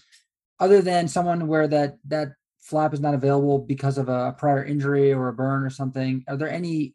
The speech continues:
contraindications in terms of medical comorbidities? You mentioned that it is, is something you will do in children if, if necessary, but is there any, any kind of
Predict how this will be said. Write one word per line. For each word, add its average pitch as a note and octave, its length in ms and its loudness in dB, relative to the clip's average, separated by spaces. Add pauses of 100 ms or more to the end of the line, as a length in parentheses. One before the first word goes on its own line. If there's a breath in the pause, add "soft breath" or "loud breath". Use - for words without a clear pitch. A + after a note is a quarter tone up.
contraindications C#3+ 840 0
in C3 120 0
terms C3 340 0
of B2+ 300 -2
medical C3 300 0
comorbidities? C#3 840 0 (220)
You C#3+ 80 -2
mentioned D3+ 300 0
that C#3+ 120 2
it C3+ 160 -4
is, C#3 180 -2
is D3 220 -4
something C#3+ 240 0
you C#3 100 0
will C3+ 80 2
do C#3 460 0 (240 soft breath)
in C3 100 0
children C#3+ 420 2
if, C3 140 0
if C3+ 160 -8
necessary, C3+ 680 0
but C3 140 -2
is C3 80 0
there C#3 120 -2
any, C#3+ 440 -2
any C#3+ 220 -4
kind C#3 240 -2
of B2+ 160 -6